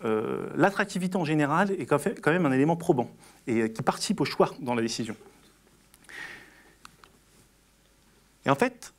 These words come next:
si vous regardez bien, quand vous essayez, essayez de comprendre, euh, ce qui se passe dans l'industrie du tourisme, c'est-à-dire le niveau stratégique qui apparaît, et que vous tapez tourisme, économie sur Google, euh, au-delà des petits voyages que vous pouvez trouver, euh,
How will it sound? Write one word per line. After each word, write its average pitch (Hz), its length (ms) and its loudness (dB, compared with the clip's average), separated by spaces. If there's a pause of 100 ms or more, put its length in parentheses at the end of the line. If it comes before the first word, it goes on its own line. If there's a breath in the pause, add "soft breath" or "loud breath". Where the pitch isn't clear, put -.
(400)
si - 160 0
vous 208 60 8
regardez 151 280 4
bien, 220 260 -2 (240)
quand 127 120 -2
vous 120 320 -2
essayez, 185 240 2 (320)
essayez 170 240 4
de - 40 -18
comprendre, 185 600 2 (100)
euh, 117 420 0 (120)
ce - 80 2
qui - 100 0
se - 80 2
passe 170 140 4
dans 123 80 -2
l'industrie 120 320 0
du 117 60 -2
tourisme, 214 400 2
c'est-à-dire 113 360 -4 (540)
le 117 120 -2
niveau 175 200 6
stratégique 160 600 -2 (800)
qui - 80 -2
apparaît, 127 420 2
et - 40 -4
que 95 60 -8
vous 107 40 -12
tapez 123 260 -2
tourisme, 123 300 -2
économie 113 280 -2
sur - 140 -10
Google, 143 380 -4 (360 loud breath)
euh, 107 200 -6 (240)
au-delà 135 300 4
des 113 100 -4
petits - 80 -10
voyages 117 240 -2
que 110 60 -6
vous 101 40 -10
pouvez 113 200 -4
trouver, 208 340 2 (480 loud breath)
euh, 110 260 -2